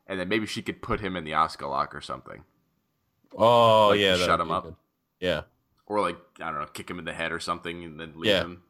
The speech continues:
Speaker 1: It's like, "Shut the fuck up, Miz." Psh! Like <laughs>
Speaker 2: Kick, kick him in, like, the knees or something to get him down, and then
Speaker 1: Mm-hmm.
Speaker 2: do the kicks that he normally does.
Speaker 1: Oh, yeah,
Speaker 2: That she
Speaker 1: do
Speaker 2: does
Speaker 1: the
Speaker 2: so
Speaker 1: yes
Speaker 2: much,
Speaker 1: kicks.
Speaker 2: yeah.
Speaker 1: Yep. Perfect.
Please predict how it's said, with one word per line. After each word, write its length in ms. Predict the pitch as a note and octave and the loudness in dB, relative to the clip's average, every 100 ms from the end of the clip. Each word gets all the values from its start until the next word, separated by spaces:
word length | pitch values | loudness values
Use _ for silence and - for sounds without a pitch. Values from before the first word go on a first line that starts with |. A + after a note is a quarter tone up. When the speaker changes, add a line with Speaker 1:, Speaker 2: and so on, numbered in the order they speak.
| _ _ _ _ _ _ _ _ _ | _ _ _ _ _ _ _ _ _
Speaker 1:
It's 100 | - | -14
like, 140 | D#2+ D2+ | -14 -10
"Shut 200 | - D#3+ | -8 -8
the 60 | - | -8
fuck 260 | F2 E2+ | -6 -4
up, 160 | D#2+ D2 | -6 -8
Miz." 240 | D#2+ D#2+ | -10 -12
Psh! 400 | _ - - - - _ _ _ - | _ -4 -2 -4 -8 _ _ _ -8
Like 160 | - F#3+ | -6 -6
<laughs> 420 | - - F3+ - _ _ _ _ _ _ _ _ | -8 -10 -10 -12 _ _ _ _ _ _ _ _
Speaker 2:
Kick, 300 | - D3 - _ _ | 0 0 0 _ _
kick 200 | - C#3+ | -4 0
him 160 | C#3+ C3 | 2 2
in, 220 | B2+ A#2 | 2 0
like, 240 | G#2 G2+ - | 0 0 -2
the 80 | G#2 | -4
knees 320 | G2+ G#2+ G#2 | 0 0 0
or 60 | |
something 420 | G2+ F#2+ G2+ G2 F#2 | -4 -6 -4 -4 -2
to 60 | |
get 160 | F2+ F#2+ | 2 2
him 140 | F#2 | 4
down, 480 | F2+ F#2 F#2 G2+ A2 _ _ G2 | 2 2 2 0 -2 _ _ -2
and 120 | G2+ | 2
then 180 | F#2+ F#2 | 2 0
Speaker 1:
Mm-hmm. 80 | F2 | -2
Speaker 2:
do 480 | G2+ G2 F#2+ F#2 - | 0 2 2 -2 -6
the 80 | - | -14
kicks 300 | - A#2 G#2+ | -2 -2 0
that 140 | - - | -2 0
he 160 | G#2 | 0
normally 380 | G2+ G#2 G#2 G#2+ | 4 4 6 6
does. 420 | A2 A2 A2 A2+ _ - | 6 6 6 0 _ -4
Speaker 1:
Oh, 500 | G2+ G2+ G2+ G#2 G#2 | -2 0 0 0 -2
yeah, 280 | F#2+ G2 | -2 -2
Speaker 2:
That 100 | F#2+ | -2
she 40 | G2 | 0
Speaker 1:
do 100 | G2 | 2
Speaker 2:
does 80 | G2 | 2
Speaker 1:
the 60 | |
Speaker 2:
so 40 | F#2+ | 0
Speaker 1:
yes 180 | F#2+ F#2+ | -2 -2
Speaker 2:
much, 100 | F2+ | -4
Speaker 1:
kicks. 340 | E2+ - - | -6 -6 -8
Speaker 2:
yeah. 100 | F#2+ - _ _ _ _ _ G2 | -10 -10 _ _ _ _ _ -4
Speaker 1:
Yep. 260 | F#2+ - _ _ _ _ _ _ | -4 -4 _ _ _ _ _ _
Perfect. 480 | - F#2+ D#2+ D#2+ | -2 -2 -2 -12